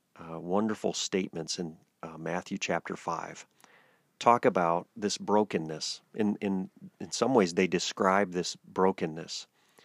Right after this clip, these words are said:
that, uh, that I'm, that I'm speaking of. Matthew five, starting in verse three, "Blessed are the poor in spirit, for theirs is the kingdom of heaven. Blessed are those who mourn, for they will be comforted.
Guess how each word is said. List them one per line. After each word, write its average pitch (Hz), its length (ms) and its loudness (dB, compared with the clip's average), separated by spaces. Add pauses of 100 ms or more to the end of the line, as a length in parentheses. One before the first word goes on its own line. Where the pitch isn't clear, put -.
(720)
that, 82 360 -4
uh, 82 320 -6
that 82 140 -2
I'm, 82 360 -6
that 90 140 -4
I'm 80 120 -6
speaking - 460 -8
of. 78 280 -18 (1300)
Matthew 101 360 4
five, 87 460 4
starting 85 400 -2
in 80 100 -6
verse 82 260 -4
three, 78 380 -6
"Blessed 104 400 4
are 110 100 4
the 101 100 2
poor 110 400 2
in 110 80 -2
spirit, - 420 -6 (720)
for - 200 -4
theirs 92 320 4
is 92 140 -2
the 92 80 -4
kingdom 82 360 -6
of - 260 -8 (100)
heaven. 78 380 -10 (600)
Blessed 101 260 2
are 113 160 10
those 107 260 6
who 127 120 2
mourn, 110 400 4 (300)
for 92 160 -4
they 90 120 4
will 95 120 4
be 98 140 0
comforted. 80 580 -2